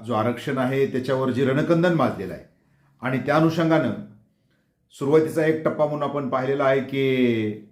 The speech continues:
कुणबी प्रमाणपत्र काही प्रमाणात त्या ठिकाणी वाटप झालेत.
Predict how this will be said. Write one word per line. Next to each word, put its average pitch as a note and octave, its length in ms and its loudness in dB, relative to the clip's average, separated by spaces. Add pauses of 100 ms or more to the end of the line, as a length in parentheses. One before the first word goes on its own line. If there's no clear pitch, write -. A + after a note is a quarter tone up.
(680)
कुणबी D3 300 4
प्रमाणपत्र C3 580 0 (720)
काही B2+ 140 -4
प्रमाणात C#3 320 -4
त्या C3+ 100 -4
ठिकाणी C3+ 260 -6
वाटप B2 300 0
झालेत. F2+ 320 -10